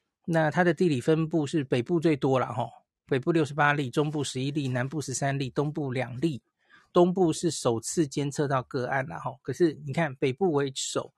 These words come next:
可是中南部其实也都有了吼。所以其实B A five已经到社区了，毋庸置疑，而且它即将成为主流的病毒株吼，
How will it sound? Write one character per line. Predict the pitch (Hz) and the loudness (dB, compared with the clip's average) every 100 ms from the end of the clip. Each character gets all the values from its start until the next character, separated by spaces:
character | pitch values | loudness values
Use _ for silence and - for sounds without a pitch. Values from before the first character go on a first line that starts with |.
| - - | -20 -12
可 | - | -8
是 | 147 | -4
中 | 156 170 | 0 2
南 | 165 139 | 2 0
部 | 151 135 | -2 -4
其 | 135 | -6
实 | - 127 | -4 -4
也 | 110 | 0
都 | 143 147 | 2 2
有 | 135 - | 0 -2
了 | 151 | -8
吼。 | 147 113 - _ _ - - _ _ | -8 -10 -10 _ _ -20 -20 _ _
所 | - | -4
以 | 226 | -2
其 | 196 | 0
实 | 185 190 | 0 2
B | 214 | 2
A | |
five | 220 208 143 | 4 4 2
已 | 117 | 0
经 | 175 | 0
到 | 185 170 | 2 2
社 | 185 | 2
区 | 156 147 | 2 0
了， | 135 131 - | 0 -2 -4
毋 | 151 160 | 2 4
庸 | 180 175 | 6 4
置 | 180 135 | 0 -2
疑， | 107 123 156 | -4 -8 -6
而 | 143 | -4
且 | 156 | -2
它 | 135 | -2
即 | 135 143 | -2 -4
将 | 165 160 156 160 _ _ _ | -2 -2 -4 -14 _ _ _
成 | - 139 | -6 -2
为 | 139 | -2
主 | 135 123 117 | -4 -4 -2
流 | 117 120 | -2 -4
的 | 135 127 127 - | -4 -4 -6 -6
病 | 147 123 | -6 -4
毒 | 117 | -4
株 | - 135 135 | -4 -4 -4
吼， | 139 113 | -6 -6